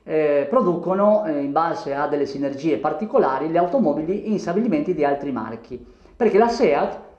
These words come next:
ha ufficialmente dato il via alla produzione della Audi Q tre, il primo esemplare del nuovo suv compatto della Audi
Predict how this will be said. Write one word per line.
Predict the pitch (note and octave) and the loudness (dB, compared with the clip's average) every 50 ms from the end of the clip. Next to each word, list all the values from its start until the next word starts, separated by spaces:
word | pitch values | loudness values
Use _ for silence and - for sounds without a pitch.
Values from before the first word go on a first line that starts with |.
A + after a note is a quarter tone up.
| _ _ _ | _ _ _
ha | - G3 | 0 0
ufficialmente | F3+ D#3 - F3+ - A3 G#3+ G#3+ A#3+ A#3 - | 0 0 -2 0 2 4 4 4 4 4 4
dato | F3 G3+ G3+ F3 F#3+ | 4 4 4 4 2
il | A#3 C4 B3 | 2 2 2
via | G#3+ F3 D3+ D#3 D#3+ D#3+ | 0 2 2 2 0 0
alla | - B3+ C4 G#3 | 0 0 0 4
produzione | G3+ A3 C4+ D#4 D4 A3+ - A3 A#3 A3+ | 4 4 4 4 0 2 2 2 2 4
della | F3+ F#3 F#3+ F#3 F#3 | 4 4 4 2 0
Audi | - F3 C#3 C3 C3+ C3+ C3+ C#3 E3+ F3 F3 - | -2 -2 0 0 -2 -2 -4 -4 -6 -6 -6 -8
Q | - G#3 G#3 F#3+ | -6 -6 -6 -6
tre, | - - A#2+ A2+ A2 G#2+ - - - - _ _ _ _ | -6 -8 -8 -8 -10 -10 -16 -20 -20 -20 _ _ _ _
il | - C#3 C3 | -12 -10 0
primo | - G3+ A#3 A3 F#3 | 2 4 4 6 4
esemplare | - - E3 D#3+ - G3+ G#3 F#3 D#3 | 4 0 -4 -2 0 2 2 2 2
del | C#3+ C#3+ C#3+ | 0 0 0
nuovo | D#3 F3 F#3 G3+ A3+ | 2 2 2 2 2
suv | - - - G3 E3 E3 - - - | 0 2 2 2 2 2 -2 -8 -4
compatto | - A3+ B3+ A#3 - - D#3+ C#3 - - F3 | -2 0 0 0 0 -2 -2 -4 -2 -4 -2
della | E3+ F3+ G#3+ C4 B3 | 2 4 4 4 4
Audi | E3+ C#3 C3+ C#3 C#3 E3 A3+ A#3+ - - | 2 2 2 0 0 -2 -4 -6 -6 -14